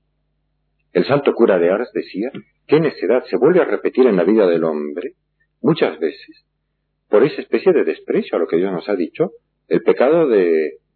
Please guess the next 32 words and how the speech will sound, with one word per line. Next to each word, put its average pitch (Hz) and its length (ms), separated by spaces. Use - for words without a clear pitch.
Esaú 120 440
que 113 120
vendió 95 440
su - 100
primogenitura, 95 1000
su 85 80
herencia, 123 440
por 98 120
un 107 100
plato 120 320
de 85 80
lentejas. - 720
Por 165 160
un 240 160
gusto, - 460
por 160 160
unos 233 280
dólares, - 680
por 147 140
unos 240 240
millones 185 540
de 82 120
dólares, 143 580
por 139 160
una 226 160
mujer 143 440
que 113 120
no 156 180
es 202 80
la 117 140
que 98 80
Dios 131 200